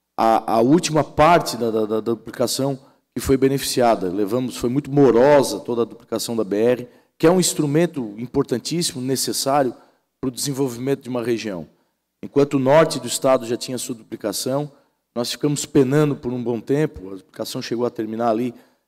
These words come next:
em volta de dois mil e treze, então há dez anos que a gente se, que a gente está com esse instrumento importante para escoar a nossa economia.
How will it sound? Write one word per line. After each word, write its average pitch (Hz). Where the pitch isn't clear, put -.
em 107
volta 107
de 107
dois 110
mil 123
e 113
treze, 127
então 120
há 120
dez 139
anos 139
que -
a 113
gente 123
se, -
que -
a 110
gente 120
está -
com -
esse 104
instrumento 123
importante 123
para 117
escoar 120
a 117
nossa 110
economia. 107